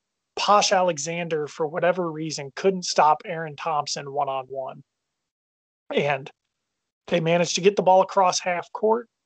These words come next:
iso Thompson on Alexander, and let him go to work. Uh, I'm not a huge Aaron Thompson fan.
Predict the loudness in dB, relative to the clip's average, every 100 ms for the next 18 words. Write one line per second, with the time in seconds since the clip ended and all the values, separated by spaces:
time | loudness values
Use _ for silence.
0 | _ 0 0 2 -2 -2 -2 -2 0 -2
1 | 0 -2 -2 -4 -4 -6 -2 0 -2 2
2 | 0 2 2 0 0 0 -2 -10 -20 _
3 | _ _ _ _ _ -6 -6 -10 _ _
4 | _ _ _ _ _ 4 6 4 4 0
5 | 0 -4 -4 -2 -2 -2 -8 -4 -2 -2
6 | -2